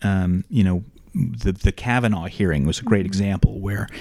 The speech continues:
Speaker 1: you know, there was an unruly crowd trying to force its way into the Supreme Court,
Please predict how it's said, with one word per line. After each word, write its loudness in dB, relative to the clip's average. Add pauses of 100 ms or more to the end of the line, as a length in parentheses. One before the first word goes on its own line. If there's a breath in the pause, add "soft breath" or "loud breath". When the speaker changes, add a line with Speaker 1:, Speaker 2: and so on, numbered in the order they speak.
(160 loud breath)
Speaker 1:
you 2
know, 0
there -2
was 0
an 0
unruly 0
crowd 0
trying -2
to -8
force 0
its 0
way 0
into 2
the -6
Supreme 0
Court, -2